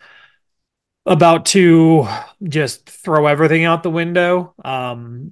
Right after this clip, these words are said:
and a friend of mine that was a part of the Bible study came and just said, "Are you okay?" And I was like, "Yeah, I'm fine." She's like, "No, no, no, no, no.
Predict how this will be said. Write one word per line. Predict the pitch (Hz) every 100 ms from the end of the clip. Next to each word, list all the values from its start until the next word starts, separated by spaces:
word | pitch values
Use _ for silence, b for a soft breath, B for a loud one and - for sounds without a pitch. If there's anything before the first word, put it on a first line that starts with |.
| -
and | 156 147 143 143
a | 156 170 131
friend | - 180 190
of |
mine | 180 175
that |
was | 160
a | 151
part | 151 156
of |
the | 143
Bible | 143 147 151
study | 156 143 135
came | - 156 147
and | 143
just | 139 -
said, | 147 143 135 131 - _ _ _ _ _ _ _ _ _ _ _ _ _ _ _ -
"Are | 180
you | 202 277 277
okay?" | 226 - 135 127 123 120 _ _ _ _ _ _ _ _ _ _
And | 190
I |
was | 233
like, | 302 330
"Yeah, | 339
I'm | 262
fine." | 196 302 262 151
She's | 131 190
like, | 196 190
"No, | 208
no, | 196
no, | 175
no, | 156
no. | 127 120 -